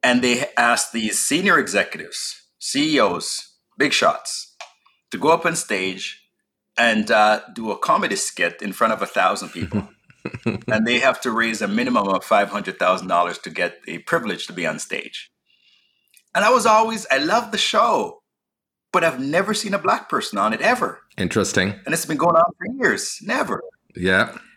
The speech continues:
Speaker 1: And so I start complaining about, you know, "You guys have no representation and this is ridiculous."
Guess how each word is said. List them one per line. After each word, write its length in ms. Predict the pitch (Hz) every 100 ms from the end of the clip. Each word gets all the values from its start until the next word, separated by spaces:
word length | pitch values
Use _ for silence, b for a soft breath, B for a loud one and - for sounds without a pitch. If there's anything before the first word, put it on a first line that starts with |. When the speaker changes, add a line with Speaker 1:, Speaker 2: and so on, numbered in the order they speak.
| -
Speaker 1:
And 200 | 160 185
so 440 | - 175 165 -
I 280 | 147 165 135
start 380 | - - 160 160
complaining 840 | 127 120 - 147 147 123 92 95
about, 480 | 98 113 107 107 -
you 80 | 113
know, 160 | 107 110
"You 160 | 196
guys 320 | 180 160 147
have 160 | 131 117
no 180 | 120 107
representation 1160 | 107 - 101 107 98 - 156 165 123 123 123 110
and 240 | 104 101
this 160 | 107 104
is 140 | 87
ridiculous." 840 | 92 196 - 156 143 139 - -